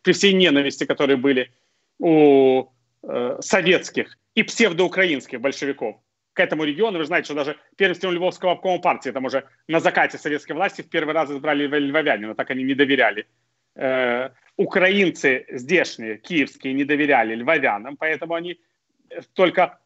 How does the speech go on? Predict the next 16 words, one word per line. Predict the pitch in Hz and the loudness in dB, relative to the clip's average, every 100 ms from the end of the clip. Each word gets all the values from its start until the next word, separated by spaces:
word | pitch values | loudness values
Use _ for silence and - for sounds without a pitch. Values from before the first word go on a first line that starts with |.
| - | -2
в | |
последние | 185 180 185 151 165 | -2 0 -2 0 -2
годы | 170 160 | -4 -6
советской | - 170 160 175 | -4 -4 -2 -2
власти | 165 160 160 | -2 -2 -2
разрешили, | 147 151 - 170 160 - _ _ - | -4 -6 -4 -2 -2 -6 _ _ -4
э, | 143 147 151 | 0 0 -2
чтобы | - 160 170 147 | -2 0 0 0
выходец | 156 175 151 151 - | -2 0 0 -2 -2
из | 180 156 139 | -2 -2 2
Галичины | 165 151 175 165 | 0 2 2 2
был | 147 156 | 2 2
первенством | 165 156 175 | 2 2 2
Львовского | 156 165 165 170 | 2 2 2 2
обкома | 160 170 160 | 2 2 2
партии, | 165 - 160 | 0 -2 -14